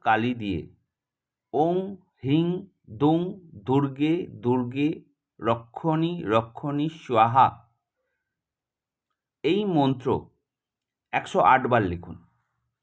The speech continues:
মন্ত্রটা আবার বলছি, "ওং হিং দুং দুর্গে দুর্গে রক্ষণী রক্ষণী স্বাহা।" এই মন্ত্রটা একশো আট বার লিখুন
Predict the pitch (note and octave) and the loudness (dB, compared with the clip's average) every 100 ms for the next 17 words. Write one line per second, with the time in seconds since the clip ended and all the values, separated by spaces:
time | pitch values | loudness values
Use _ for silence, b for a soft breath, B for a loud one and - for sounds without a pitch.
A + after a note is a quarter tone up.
0 | - C#3 F3 F#3 G3 F3+ C#3 A#2+ F2+ E2+ | -2 0 2 2 4 6 6 2 0 -6
1 | - - - _ _ _ _ _ _ _ | -8 -20 -20 _ _ _ _ _ _ _
2 | _ _ _ _ _ _ _ - D3 E3+ | _ _ _ _ _ _ _ -4 0 0
3 | F#3 G3 A3 - _ - D3 E3 E3+ F#3 | -2 -4 -8 -12 _ -2 2 2 0 -6
4 | A3 _ _ _ _ - A#2 D#3+ E3 E3+ | -8 _ _ _ _ -4 2 4 4 -2
5 | F3+ _ _ G#2+ B2 D3+ C#3+ C#3 D3+ D#3 | -10 _ _ -8 -2 -2 -2 0 0 -2
6 | - _ - A2+ C#3 C3+ B2+ C3+ C#3 F#3 | -8 _ -12 0 0 0 -2 -2 -2 -4
7 | _ _ _ - B2+ C3 - - D#3 D3 | _ _ _ 0 2 2 -4 -4 0 0
8 | C#3 - - A#2 B2 A#2+ - C#3 C3+ D#3 | -2 -8 -4 2 2 0 -8 -4 -4 -4
9 | F3 - - C3+ B2 A#2+ F2 - _ _ | -10 -12 0 6 6 4 -2 -4 _ _
10 | _ _ _ _ _ _ _ _ - F3 | _ _ _ _ _ _ _ _ -2 0
11 | G3 F#3+ F3 C3+ F#2 F#2 - _ _ _ | 2 2 2 0 2 -2 -4 _ _ _
12 | _ _ _ _ _ - - - - A#2+ | _ _ _ _ _ -6 -4 -2 4 4
13 | C3+ C#3+ C#3 G2+ F#2 - | 4 4 2 2 -2 -8